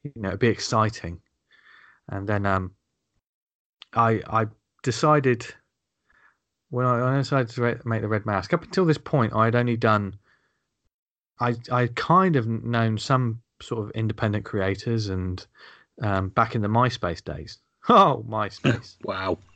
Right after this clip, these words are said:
Speaker 1: Before it, like, imploded like a dying star.
Speaker 2: <laughs>
Speaker 1: Uh,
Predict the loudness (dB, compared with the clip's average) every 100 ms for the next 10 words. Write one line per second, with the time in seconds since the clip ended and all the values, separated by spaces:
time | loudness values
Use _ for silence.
0 | _ _ -10 -6 -2 -2 -4 -4 -4 -4
1 | -6 -6 -2 0 0 0 -2 -4 -4 -8
2 | -6 -2 0 -2 -4 -10 -10 -8 -8 -8
3 | -14 -20 -20 -20 -4 0 4 4